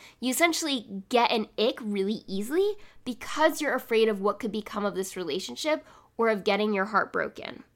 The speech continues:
Other versions of sabotaging relationships is a direct result on your insecurities,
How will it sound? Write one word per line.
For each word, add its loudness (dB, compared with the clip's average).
Other 6
versions 4
of 0
sabotaging 4
relationships -2
is 4
a 2
direct 2
result 4
on -2
your 4
insecurities, -6